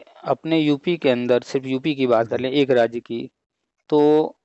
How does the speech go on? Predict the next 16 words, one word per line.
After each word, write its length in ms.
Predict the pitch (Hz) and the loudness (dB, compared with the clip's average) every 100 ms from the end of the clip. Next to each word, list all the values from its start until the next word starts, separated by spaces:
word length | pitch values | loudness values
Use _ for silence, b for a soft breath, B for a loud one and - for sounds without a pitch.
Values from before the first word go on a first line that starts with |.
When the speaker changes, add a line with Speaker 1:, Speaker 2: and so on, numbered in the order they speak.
| _ 131 | _ -4
Speaker 1:
आंगनबाड़ी 640 | 131 139 147 143 135 143 | -2 0 -2 2 0 0
जो 100 | 139 | -6
चल 240 | - 135 127 | -4 -2 -2
रहे 180 | 127 127 | -4 -6
हैं 140 | 131 143 | -8 -8
वो 140 | 139 | -6
एक 160 | 135 131 | -4 -2
लाख 160 | 135 147 | -2 -2
सत्तासी 480 | 143 - 123 - 123 | -8 -2 -2 0 0
हज़ार 200 | 120 117 | 0 0
के 100 | 113 | -2
आसपास 440 | 113 - 113 113 - | -2 -4 -6 -6 -8
हैं। 160 | 113 123 | -10 -10
Speaker 2:
सत्तासी 180 | - 104 | -12 -14
हज़ार, 260 | 101 98 101 | -14 -14 -16
जी। 220 | 104 98 | -18 -18